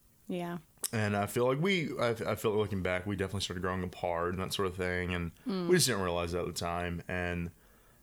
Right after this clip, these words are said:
Speaker 2: um, which is fine. It happens. Um, but yeah, no, it, it was rough for a while. Um, but it's, it's got some great stories from just the situation alone.
Speaker 1: <laughs>
Speaker 2: Um,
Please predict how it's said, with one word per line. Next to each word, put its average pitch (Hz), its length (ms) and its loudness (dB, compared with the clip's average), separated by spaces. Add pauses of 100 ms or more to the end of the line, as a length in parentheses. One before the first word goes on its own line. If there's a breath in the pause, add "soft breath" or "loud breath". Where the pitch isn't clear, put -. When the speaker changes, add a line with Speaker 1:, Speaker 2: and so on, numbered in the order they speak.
(120 soft breath)
Speaker 2:
um, 95 720 0
which 170 200 2
is 120 100 2
fine. 85 320 -2
It 104 80 -2
happens. 85 640 -4
Um, 87 560 -2 (580 soft breath)
but 127 100 4
yeah, 160 160 12
no, 143 300 10
it, 120 100 8
it - 20 10
was 131 180 6
rough 107 300 6
for 110 160 2
a 101 60 4
while. 95 560 2
Um, 95 560 0 (240)
but 110 140 4
it's, 101 160 2
it's 110 240 2 (300)
got 131 220 6
some 113 140 0
great 104 260 2
stories 107 580 4
from 120 460 2
just 104 160 2
the 104 60 -2
situation 98 580 2
alone. 87 560 2
Speaker 1:
<laughs> - 40 -18 (460 loud breath)
Speaker 2:
Um, 101 720 4